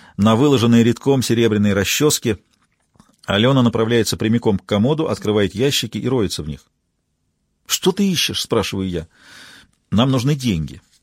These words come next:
иначе мы не выживем. Она должна хранить их где-то здесь». Алена достает из ящика шерстяную шляпу и швыряет мне: «Держи, тебе понадобятся теплые вещи».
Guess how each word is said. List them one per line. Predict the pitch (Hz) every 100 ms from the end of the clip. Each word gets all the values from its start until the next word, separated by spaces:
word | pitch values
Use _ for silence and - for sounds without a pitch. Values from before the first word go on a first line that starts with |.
| -
иначе | 110 131 120
мы | 120
не | 143
выживем. | 104 82 76 - _ _ _ -
Она | 107 123
должна | 127 120 135
хранить | 120 113 127 139
их | 123
где-то | 98 127 - 147
здесь». | 135 117 113 85 -
Алена | 101 107 127 104
достает | 95 110 110
из | 107
ящика | 92 117 101 95 95
шерстяную | 90 92 - 104 95
шляпу | 110 143 151 107
и | 107
швыряет | 107 113 120 -
мне: | 123 117
«Держи, | - 110 131 117 82 - _ _ _ -
тебе | 104 120
понадобятся | 131 131 143 110 -
теплые | - 120 131
вещи». | 113 82 -